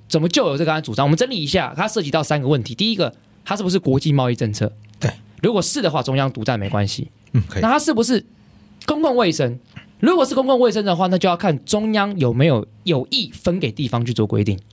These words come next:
Speaker 2: 是。
Speaker 1: 那如果是县卫生的话，那可能就是地方政府可以自己做决定。
Speaker 2: 对。
Speaker 1: 可是先，我们先，先跟观众讲，我们先跳开这个话题。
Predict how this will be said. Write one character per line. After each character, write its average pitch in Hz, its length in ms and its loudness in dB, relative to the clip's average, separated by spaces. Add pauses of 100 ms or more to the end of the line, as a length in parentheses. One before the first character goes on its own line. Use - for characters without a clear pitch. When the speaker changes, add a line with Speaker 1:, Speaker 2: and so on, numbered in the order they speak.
(120)
Speaker 2:
是。 - 160 -8 (260)
Speaker 1:
那 302 100 0
如 339 80 2
果 247 100 2
是 262 80 -2
县 302 340 4
卫 262 160 6
生 202 180 -2
的 185 120 4
话， 160 280 0 (680)
那 196 100 2
可 156 140 -4
能 117 80 -4
就 127 100 -2
是 117 220 0 (140)
地 170 120 2
方 139 100 0
政 131 140 2
府 98 80 -10
可 113 80 0
以 - 20 0
自 117 120 0
己 104 60 0
做 107 140 0
决 101 160 -4
定。 104 220 -6 (140)
Speaker 2:
对。 110 120 -2 (520)
Speaker 1:
可 156 100 0
是 233 140 -4 (220)
先， 220 360 -2
我 147 60 0
们 139 80 4
先， 190 120 2 (460)
先 185 140 2
跟 208 40 4
观 214 120 2
众 202 40 2
讲， 147 60 -2
我 117 60 -6
们 120 80 2
先 160 80 4
跳 175 200 0
开 143 140 -2
这 135 80 2
个 120 60 0
话 117 140 -2
题。 - 120 -16